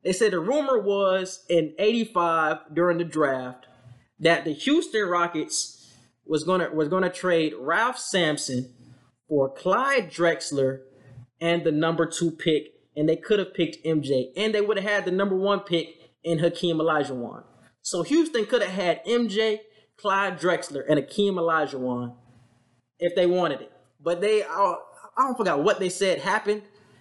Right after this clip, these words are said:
uh, for it not to go down, but they said that could have possibly been a trade. And you gotta think, at that time,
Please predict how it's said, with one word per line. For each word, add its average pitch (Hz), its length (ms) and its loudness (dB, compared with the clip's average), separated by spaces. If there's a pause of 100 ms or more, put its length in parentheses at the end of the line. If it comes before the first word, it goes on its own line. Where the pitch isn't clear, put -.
(180)
uh, 151 220 -2
for 170 160 2
it 147 140 -2
not 175 240 -2
to 165 40 -2
go 180 140 0
down, 185 300 0
but 156 80 -2
they 190 100 2
said 196 240 0
that 185 220 -2
could 220 200 0
have 202 200 -2
possibly 180 500 -2
been 165 260 0
a 170 60 0
trade. 165 440 0 (680)
And 277 100 -2
you 302 80 2
gotta 240 140 0
think, - 260 0
at 247 200 -2
that 233 200 4
time, 170 560 0